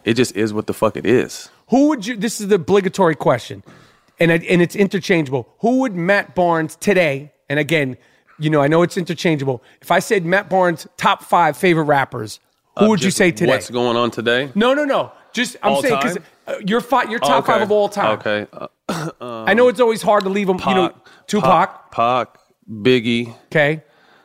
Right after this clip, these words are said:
Speaker 1: Um, Jay.
Speaker 2: Hove.
Speaker 1: Nas.
Speaker 2: Nasty Nas.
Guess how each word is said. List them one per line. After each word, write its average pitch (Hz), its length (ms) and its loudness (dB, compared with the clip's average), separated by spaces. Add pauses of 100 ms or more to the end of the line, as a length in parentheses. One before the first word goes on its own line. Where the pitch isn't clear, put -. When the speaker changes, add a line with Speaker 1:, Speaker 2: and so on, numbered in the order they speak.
(380)
Speaker 1:
Um, 101 840 -2 (440)
Jay. 117 540 2 (600)
Speaker 2:
Hove. 170 520 2
Speaker 1:
Nas. 107 760 -2 (160)
Speaker 2:
Nasty 151 320 0
Nas. 156 440 0